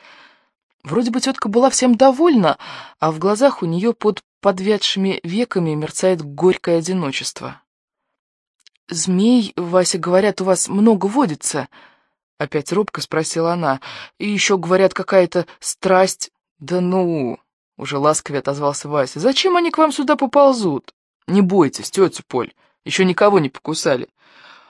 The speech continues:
А не нравится вам тут, я вас, как поеду в отпуск, в деревню свезу».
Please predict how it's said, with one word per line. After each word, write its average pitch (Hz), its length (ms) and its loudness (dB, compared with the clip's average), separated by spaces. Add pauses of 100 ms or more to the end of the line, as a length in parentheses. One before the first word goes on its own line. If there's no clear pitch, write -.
(140)
А 285 120 4
не 349 120 4
нравится 359 380 4
вам 190 140 4
тут, 196 180 -2
я 220 140 4
вас, 220 340 0
как - 260 -2
поеду 214 360 2
в 160 80 0
отпуск, - 480 -2
в 165 140 -4
деревню 214 420 2
свезу». 202 500 -4